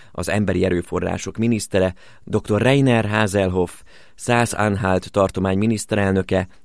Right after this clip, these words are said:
Nikolá Baer, a Német Szabaddemokrata Párt főtitkára, valamint Thomas Seidel, a türingiai kormány reformációi megbízottja vett részt. A kerekasztal moderátora Prőle Gergely, a Petőfi Irodalmi Múzeum főigazgatója volt.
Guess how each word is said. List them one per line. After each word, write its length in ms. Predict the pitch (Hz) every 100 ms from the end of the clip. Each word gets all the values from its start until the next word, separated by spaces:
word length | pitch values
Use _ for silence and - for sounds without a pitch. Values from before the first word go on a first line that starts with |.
| -
Nikolá 480 | 98 95 95 92
Baer, 420 | 87 107 113 107 104
a 160 | 92
Német 520 | 92 98 110 107 101 -
Szabaddemokrata 840 | - 104 101 101 101 95 98 98
Párt 300 | 98 98 -
főtitkára, 760 | - 117 110 - 98 95 95 - - - -
valamint 580 | 113 117 117 117 - -
Thomas 420 | 165 170 127 - 107
Seidel, 540 | 95 123 120 98 95 98
a 240 | - 92
türingiai 640 | - 139 139 123 110 101 95
kormány 460 | 101 98 95 95
reformációi 840 | 98 98 92 92 95 87 - 92 92
megbízottja 720 | 101 90 95 87 90 - 92
vett 220 | 92 -
részt. 440 | 92 92 92 - - - - -
A 80 | -
kerekasztal 520 | 113 104 98 - 92
moderátora 640 | 92 117 110 101 95 90 90 - -
Prőle 300 | - 151 147
Gergely, 500 | 110 117 113 101 95 92 - -
a 180 | 92 95
Petőfi 600 | - 151 135 104 92 -
Irodalmi 440 | 101 95 92 92
Múzeum 460 | 90 92 92 92 92
főigazgatója 840 | - 95 92 95 85 95 85 85
volt. 340 | 85 76 71